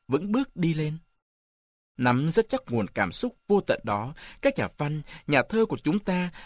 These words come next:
đã có nhiều cố gắng vươn lên cho kịp với đời sống, phục vụ đắc lực cho sự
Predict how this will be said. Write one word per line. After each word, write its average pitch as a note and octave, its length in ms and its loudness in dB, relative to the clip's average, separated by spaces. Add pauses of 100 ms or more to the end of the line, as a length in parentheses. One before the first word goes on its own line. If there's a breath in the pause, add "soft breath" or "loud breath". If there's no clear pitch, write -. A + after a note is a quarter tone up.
đã F#3+ 100 4
có C4+ 100 0
nhiều D3 400 2
cố F3 120 4
gắng F#3+ 300 0
vươn A#3+ 220 2
lên A3+ 200 4
cho A#3+ 200 -4
kịp A#2+ 240 0
với C#3+ 200 0
đời B2+ 200 2
sống, B2 360 0 (280 loud breath)
phục D#3+ 140 0
vụ D3+ 200 0
đắc C#4 220 -2
lực C3 260 0
cho A#3+ 80 2
sự D#3 140 -2